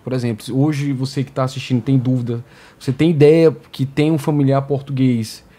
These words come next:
se você sabe a cidade que ele nasceu, isso pode ser o diferencial pra você conseguir documentos. Por quê? Porque, em geral, os batistérios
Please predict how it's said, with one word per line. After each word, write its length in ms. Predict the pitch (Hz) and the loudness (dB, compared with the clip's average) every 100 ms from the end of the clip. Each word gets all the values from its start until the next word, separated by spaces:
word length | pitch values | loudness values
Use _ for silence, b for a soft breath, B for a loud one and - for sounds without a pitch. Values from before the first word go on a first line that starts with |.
| b | b
se 120 | - | -10
você 180 | 139 160 | -6 -2
sabe 240 | - 160 | 0 0
a 40 | 151 | -2
cidade 680 | - 143 120 160 214 190 147 | -4 0 4 4 4 0 -2
que 120 | 160 | -2
ele 100 | 139 | 0
nasceu, 600 | 123 113 - 139 160 131 - | 2 0 -4 -2 -2 -2 -8
isso 180 | - - | -14 -6
pode 200 | 147 139 | -6 -2
ser 100 | 143 | -2
o 20 | |
diferencial 840 | 135 180 165 165 - 131 135 147 B B - | -2 0 -2 -2 0 2 2 -2 B B -2
pra 120 | 139 | -2
você 200 | 139 147 | -2 -4
conseguir 560 | 143 135 131 120 131 135 b b - | -4 -4 -4 -2 -2 -6 b b -6
documentos. 540 | 123 135 170 151 127 - | -2 0 0 2 0 -2
Por 180 | 143 139 | -6 0
quê? 200 | 135 113 B B B | -2 -2 B B B
Porque, 460 | 127 120 135 135 139 | -8 -4 2 2 2
em 140 | 151 185 | 2 2
geral, 460 | 160 131 156 156 | 4 4 4 4
os 120 | 127 | 0
batistérios 1000 | 117 147 156 131 - 170 151 135 110 - | 2 2 2 -6 -4 2 2 0 -4 -12